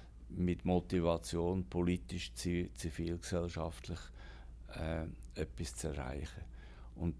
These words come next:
äh, und da ist man sich nicht einmal, da beruft man sich dann immer auf die Notwendigkeit, dass Zivilgesellschaften, die Zivilgesellschaft soll sich beteiligen an diesen zwanzig,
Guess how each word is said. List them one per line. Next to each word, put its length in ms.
äh, 280
und 240
da 180
ist 320
man 120
sich 240
nicht 200
einmal, 360
da 120
beruft 520
man 80
sich 260
dann 200
immer 340
auf 260
die 60
Notwendigkeit, 1080
dass 160
Zivilgesellschaften, 1200
die 140
Zivilgesellschaft 1000
soll 300
sich 220
beteiligen 720
an 80
diesen 360
zwanzig, 460